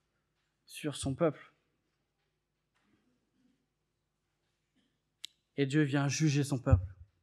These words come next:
Écoutez la manière dont il parle à son peuple, par le prophète Ésaïe. Il prend à témoin le ciel et la terre. Le début d'Ésaïe, c'est un petit peu comme un procès. Un procès, il convoque des témoins.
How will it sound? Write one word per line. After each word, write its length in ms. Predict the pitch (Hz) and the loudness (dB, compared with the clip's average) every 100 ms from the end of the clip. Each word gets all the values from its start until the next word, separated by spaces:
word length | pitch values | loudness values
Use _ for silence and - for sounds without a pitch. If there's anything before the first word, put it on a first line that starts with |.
| - | -10
Écoutez 300 | 139 165 180 | -6 2 4
la 120 | 147 | 6
manière 340 | 151 170 185 | 6 6 6
dont 100 | 165 | 4
il 160 | 156 147 | 0 2
parle 200 | 175 170 | 4 6
à 60 | |
son 140 | 156 156 | 4 0
peuple, 300 | 147 131 - _ - _ | -2 -6 -8 _ -20 _
par 160 | - 151 | 2 4
le 160 | 143 139 | 4 -2
prophète 600 | - 180 170 156 143 - | 0 2 6 6 4 2
Ésaïe. 460 | 156 139 135 123 - _ _ _ _ _ _ _ _ _ _ _ _ _ | 0 2 -2 -4 -16 _ _ _ _ _ _ _ _ _ _ _ _ _
Il 160 | 165 175 | 4 4
prend 380 | - 233 226 233 | 8 8 8 6
à 200 | 175 175 - | 6 6 6
témoin 460 | 226 220 226 226 | 6 8 8 6
le 140 | 202 160 | 6 4
ciel 500 | - - 202 208 190 | 0 4 8 8 8
et 100 | 170 | 4
la 120 | 156 | 4
terre. 420 | 151 185 160 123 | 6 6 6 4
Le 100 | 131 | 0
début 240 | 151 170 190 | 2 2 4
d'Ésaïe, 380 | 185 170 185 202 | 4 6 4 4
c'est 100 | 165 | 2
un 80 | |
petit 140 | 151 - | 0 0
peu 160 | 202 | 0
comme 200 | 190 160 | 4 6
un 120 | 156 156 | 6 2
procès. 640 | - - 180 180 185 147 - - _ _ | 2 4 4 4 0 0 -6 -20 _ _
Un 80 | 143 | -6
procès, 500 | - 175 175 190 196 - _ _ _ | -2 -2 2 2 0 -10 _ _ _
il 200 | 156 135 | -8 -8
convoque 440 | - 226 208 220 175 | 0 4 8 6 8
des 180 | 170 170 | 6 6
témoins. 560 | - 202 208 185 131 | 6 8 8 8 4